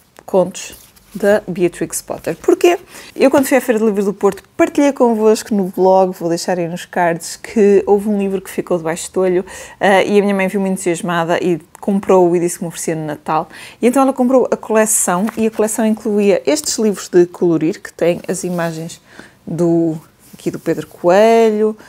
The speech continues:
eh, que são os livros da Beatrix Potter. Isto, obviamente, é para quando a Sofia for bem mais crescidinha. São estes três que vêm a par, então, com a prenda que eu recebi de Natal,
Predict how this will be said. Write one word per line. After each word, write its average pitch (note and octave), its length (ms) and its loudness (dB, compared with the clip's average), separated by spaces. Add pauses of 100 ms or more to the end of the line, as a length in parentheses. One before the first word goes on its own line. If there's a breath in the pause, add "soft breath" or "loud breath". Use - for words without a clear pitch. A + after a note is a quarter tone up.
(280 loud breath)
eh, F3+ 280 6
que F3+ 80 -6
são G#3 200 -4
os F#3+ 140 -6
livros F#3+ 480 -4
da F#3+ 600 0
Beatrix D#3 640 -10
Potter. - 320 -8
Isto, G#3 200 -2
obviamente, F#3 360 0
é - 20 0
para A3 120 -4
quando G#3 220 0
a A3 60 6
Sofia A3 280 -2
for F3+ 180 -4
bem G3 160 -2
mais G3+ 260 -6
crescidinha. - 640 -8 (380 loud breath)
São A#3+ 220 4
estes - 200 0
três F3+ 300 2
que - 140 -8
vêm C4 240 4
a C4+ 40 -2
par, B3+ 240 0
então, B3+ 360 -2
com C4+ 340 -6
a E3 60 -8
prenda E3 280 -4
que E3 140 -8
eu D#3 40 -6
recebi - 280 -8
de F3+ 140 -6
Natal, G#3+ 360 0